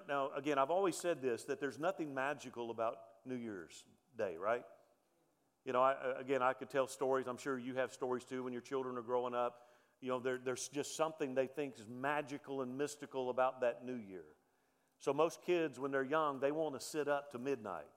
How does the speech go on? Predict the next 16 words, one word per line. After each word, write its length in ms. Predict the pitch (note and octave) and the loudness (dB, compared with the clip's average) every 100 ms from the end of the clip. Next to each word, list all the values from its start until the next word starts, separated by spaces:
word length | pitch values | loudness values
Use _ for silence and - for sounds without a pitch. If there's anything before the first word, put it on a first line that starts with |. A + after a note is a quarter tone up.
| - - - _ _ _ _ _ _ _ _ _ _ _ _ - | -20 -20 -20 _ _ _ _ _ _ _ _ _ _ _ _ -2
I, 200 | A2+ B2 C3 | 2 2 2
I 60 | B2+ | 0
remember 440 | C3 C#3 D3+ C#3+ | 0 0 2 0
my 140 | B2 B2 | 0 -2
son, 460 | - E3 C#3 A2 A2+ - - _ - | 0 -2 -2 -4 -12 -20 -20 _ -6
uh, 220 | B2 A#2 G#2+ | 0 2 2
wanted, 300 | B2+ C3 C3 A#2 - | 0 -2 -2 -6 -2
had 180 | C3 B2 | 0 0
this 220 | B2+ - - | -2 -4 -6
itch 300 | D3+ D3 - | -6 -6 -14
to 80 | A2 | -12
sit 240 | - C#3+ | -4 -2
up 100 | C3 A#2+ | -2 -4
to 40 | |
midnight. 440 | B2+ D3 G#2 G2 B2+ | -2 0 0 -2 0
Now, 160 | B2+ | -2